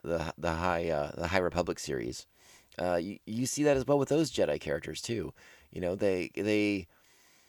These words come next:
they have mastery of the Force, but they don't know, always understand the Force, and that's, that's interesting too. And, uh, the High Republic series, I've only read one book so far. There's not that much out right now, but they seem to ex-, explore some of the, um,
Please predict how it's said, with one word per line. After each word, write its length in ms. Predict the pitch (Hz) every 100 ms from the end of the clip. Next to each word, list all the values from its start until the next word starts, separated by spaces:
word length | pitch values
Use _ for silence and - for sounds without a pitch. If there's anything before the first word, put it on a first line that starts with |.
| _ _ _
they 100 | 101
have 160 | 120 104
mastery 320 | 120 131 127
of 60 | 101
the 60 |
Force, 200 | 107 110
but 60 | 101
they 40 |
don't 160 | 101 98
know, 300 | 101 98 90 -
always 240 | 101 92
understand 540 | - 95 - 101 101 90
the 60 |
Force, 420 | - 69 52 -
and 180 | - 80
that's, 360 | 78 80 - -
that's 300 | 82 87 -
interesting 440 | 95 90 85 85 80
too. 340 | 85 76 65 -
And, 360 | 73 69 71 - _ _ _ _ _ _
uh, 200 | - 73
the 120 | -
High 100 | 85
Republic 300 | 95 101 95
series, 420 | - 95 92 82 - _
I've 120 | 110
only 160 | 117 110
read 180 | 90 82
one 140 | 78
book 180 | 78 76
so 100 | 78
far. 360 | - 73 90 - _
There's 160 | - 101
not 100 | 98
that 120 | 78
much 180 | 80 73
out 180 | 76 -
right 120 | 76
now, 260 | 71 80 87 _ _ _ _ _ _ _ -
but 100 | 98
they 100 | 127
seem 180 | 139 139
to 100 | 131
ex-, 140 | -
explore 380 | - 113 - 117
some 160 | 117 107
of 20 |
the, 240 | 101 98 - - - - _ _ -
um, 420 | 104 101 98 90